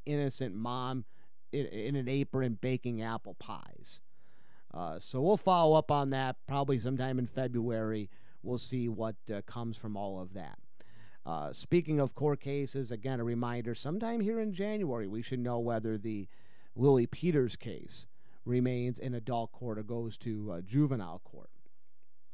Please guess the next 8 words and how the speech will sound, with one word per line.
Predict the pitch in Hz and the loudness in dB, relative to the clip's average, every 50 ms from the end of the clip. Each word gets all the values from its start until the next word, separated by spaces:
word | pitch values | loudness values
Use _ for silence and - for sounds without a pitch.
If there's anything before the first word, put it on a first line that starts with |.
| - - - - - - - - - - - - - - - - - - - - - - - - - | -8 -8 -8 -8 -8 -8 -8 -8 -8 -6 -6 -8 -8 -8 -8 -8 -8 -8 -8 -8 -8 -8 -6 -2 2
Another | 151 175 180 180 170 | 4 4 6 6 4
story | - - - 185 185 180 175 175 170 170 - | 2 0 2 4 4 6 6 6 6 4 2
out | 131 143 156 160 156 - - | 2 2 4 4 2 2 4
there, | 151 151 165 165 185 202 165 | 6 6 6 6 4 4 4
uh, | 120 123 117 | 4 2 2
Visit | 113 101 127 180 196 - 190 175 - | 2 4 4 4 4 6 4 0 2
Eau | 160 156 151 147 | 4 4 4 4
Claire | - - - - 135 160 185 180 123 - - - 76 - | 4 0 -4 -2 0 0 0 0 -2 -2 -4 -8 -8 -8